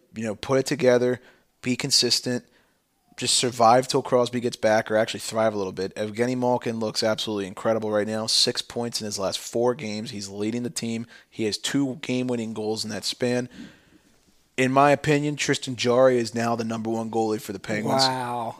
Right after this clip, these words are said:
Speaker 1: Uh, go, until Murray can s-,
Speaker 2: <clears throat>
Speaker 1: get out of this funk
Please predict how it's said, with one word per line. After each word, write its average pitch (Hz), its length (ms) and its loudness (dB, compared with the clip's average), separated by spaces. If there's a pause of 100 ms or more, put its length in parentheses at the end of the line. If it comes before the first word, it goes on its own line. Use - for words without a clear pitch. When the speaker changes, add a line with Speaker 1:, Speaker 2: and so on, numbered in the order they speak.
Speaker 1:
Uh, 107 420 6 (320)
go, 131 120 6 (340)
until 127 340 4
Murray 139 360 4
can 120 220 -2
s-, 156 240 -2
Speaker 2:
<clears throat> 120 160 -10
Speaker 1:
get 123 140 2
out 120 180 6
of 117 40 6
this 107 120 0
funk 117 500 -2